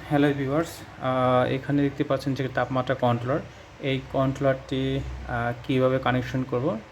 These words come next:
তো এই ভিডিওর মাধ্যমে দেখাবো। কিন্তু অবশ্যই আপনার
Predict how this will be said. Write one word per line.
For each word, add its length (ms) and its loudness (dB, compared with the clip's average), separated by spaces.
তো 220 2
এই 180 -2
ভিডিওর 360 0
মাধ্যমে 320 2
দেখাবো। 380 0
কিন্তু 220 2
অবশ্যই 420 4
আপনার 340 4